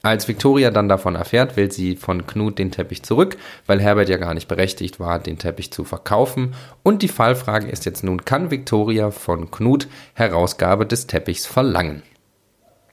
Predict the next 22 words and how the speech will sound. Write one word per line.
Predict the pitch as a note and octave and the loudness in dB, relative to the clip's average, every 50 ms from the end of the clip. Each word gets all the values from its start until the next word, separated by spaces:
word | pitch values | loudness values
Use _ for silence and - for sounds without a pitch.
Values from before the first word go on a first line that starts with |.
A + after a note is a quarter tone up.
| _ _ _ _ - - - - - - - _ | _ _ _ _ -20 -20 -20 -20 -20 -20 -12 _
Wer | A2 G#2 G2 B2+ D#3 F3+ F3 D#3 | -6 0 2 4 4 4 2 0
jetzt | - A2 B2+ F3+ G3 - - - - - | 0 2 2 2 2 0 -6 -14 -2 0
beim | C3+ C#3 C#3 C3+ B2+ B2+ | 2 2 2 2 2 4
Hören | A#2+ A#2+ B2 B2 A2+ G#2 | 6 6 6 4 2 0
des | G#2+ G#2 | 0 0
Sachverhalts | - A2 A2+ - - G2 F#2+ F#2+ F#2 - - | 0 0 0 0 -2 0 0 0 -2 -2 -4
dachte, | - G2 G2 - - - G2+ F#2+ - - | -4 -4 -4 -4 -4 -4 -4 -4 0 2
„Huch, | A#3+ C4 - - - - | 2 2 2 0 -4 -8
ich | C#3 A#2+ - - | -8 -8 -6 -6
weiß, | G#2+ G#2+ G#2 - | -6 -6 -4 -4
wie | - G2 | -6 -6
ich | F#2+ | -6
das | - G2 - - | -6 -6 -6 0
löse“, | G#2+ A2+ C3+ C#3 C#3+ C3+ | 2 2 2 2 2 0
das | - G#2+ G#2+ G#2 - - - _ | 0 0 -2 -2 -4 -10 -8 _
ist | - G#2+ G2+ - - - - | -2 0 0 -2 -6 -8 -6
ein | G#2 G#2+ G#2 G2+ | -6 -6 -6 -6
gutgläubiger | - - D3+ D3+ - A#2+ G#2+ - G2+ G2 G2+ G2 | -2 -2 -2 0 2 2 2 2 2 0 -2 -2
Erwerb | F2 F#2 F#2+ G2 G2 G2 - - | -2 0 2 2 2 0 0 -2
nach | F#2 F#2 F#2 G2 F#2+ - | -2 0 0 -2 -2 -4
neun | G2 F2+ F#2 F#2+ G2 G2 | -4 -2 0 0 -2 -2
zweiunddreißig. | - - - F2+ F2 F2 E2+ - - F#2 F#2 G2+ - - F3 F#3 - - | -6 -8 -8 -6 -6 -6 -6 -4 -2 0 0 0 -2 -2 -6 -6 -8 -10